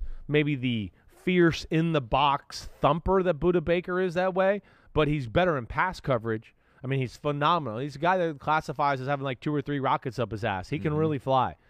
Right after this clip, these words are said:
Speaker 1: He is. He's just another piece of that defense where you go, "Wow." Unbelievable in the back end, unbelievable linebackers. Jordan Hicks, of course, a part of that group. And then their damn D line.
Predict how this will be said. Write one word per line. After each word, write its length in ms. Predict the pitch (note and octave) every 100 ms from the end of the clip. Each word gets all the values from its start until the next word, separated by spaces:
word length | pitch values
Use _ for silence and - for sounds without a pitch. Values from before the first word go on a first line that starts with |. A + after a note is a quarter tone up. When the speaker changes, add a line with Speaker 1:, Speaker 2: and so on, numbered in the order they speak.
| _
Speaker 1:
He 140 | C#3 D#3
is. 140 | C#3+
He's 120 | B2+
just 160 | C#3+ C#3
another 320 | C#3+ C#3 D#3+
piece 400 | - D3+ E3 C3+
of 80 | C3+
that 200 | B2 C3
defense 480 | D3+ D#3+ C3 A#2 A#2
where 80 | A#2+
you 60 |
go, 100 | A#2 G#2+
"Wow." 440 | A2+ C3 G#2+ - - - -
Unbelievable 680 | C3+ D3+ D#3+ E3 D#3+ D#3 E3+
in 60 |
the 80 | E3
back 360 | - D#3+ D#3 -
end, 340 | D#3 D#3 D3+ - -
unbelievable 680 | A2+ C#3+ D#3 D#3+ E3 D#3+ E3+
linebackers. 720 | C#3 D3 D#3 D3+ D3 D#3 C#3+
Jordan 320 | A2 C3 D3+ C3
Hicks, 280 | C#3+ -
of 80 | C#3+
course, 220 | - D3+ C3+
a 40 |
part 260 | - D3+ D3
of 60 |
that 200 | D3 C#3+
group. 360 | B2+ D3 C#3+ - - _ -
And 120 | B2+ C3+
then 180 | C#3
their 160 | C#3+ D3+
damn 280 | C#3+ D3 C#3+
D 180 | D3+ C#3+
line. 480 | C3 F#3+ B2 A#2+